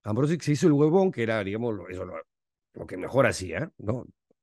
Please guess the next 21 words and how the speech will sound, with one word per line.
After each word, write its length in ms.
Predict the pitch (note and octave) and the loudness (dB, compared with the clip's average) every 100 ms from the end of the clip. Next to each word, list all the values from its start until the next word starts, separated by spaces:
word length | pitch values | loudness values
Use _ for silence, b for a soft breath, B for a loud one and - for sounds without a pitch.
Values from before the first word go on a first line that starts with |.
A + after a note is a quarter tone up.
| _ _ _ _ _ | _ _ _ _ _
Hay 140 | G2+ E2+ | -12 -4
que 120 | G2 | 0
reconocer 400 | G2 D#2 E2 F#2+ | 0 -2 -4 -2
que 120 | F#2 | -2
tiene 300 | - F#2+ G2 | -2 -2 -2
talento 680 | - - E2+ D#2+ G#2 F#2+ F2+ | -2 -2 0 2 2 2 -2
para 220 | E2 D2+ | -4 -10
eso. 320 | D2 D2+ C#3 - _ _ _ b b b b b b _ | -14 -14 -14 -16 _ _ _ b b b b b b _
Eh, 580 | G2+ F#2 E2 D#2+ D2 D2 _ - | -2 -2 -2 -6 -10 -14 _ -12
porque 380 | F2 E2+ D2+ | -10 -8 -10
lo 220 | C#2 C2+ D2+ | -10 -10 -10
hizo 380 | E2+ G2 G2 | -8 0 0
conmigo, 880 | G2 F#2 D#2 E2 F2+ G2 G#2 G#2+ G#2+ | 2 -2 -2 -6 -2 0 2 4 4
con 340 | - E2 D2 - | 0 -10 -14 -16
Sterling 800 | - E2+ F2 F#2+ G2+ G#2 G2+ | -10 -6 -2 -2 0 0 0
y 120 | F2+ D#2+ | -2 -6
con 220 | - F#2+ | -18 -10
todos 380 | F#2+ F#2+ G2+ G#2 | -2 0 2 2
los 180 | G#2+ | 0
que, 320 | - G2 G2+ A2 | -2 -4 -2 -2
este, 640 | F#2+ D#2+ - F2+ D2 C#2+ | -6 -8 -12 -14 -14 -20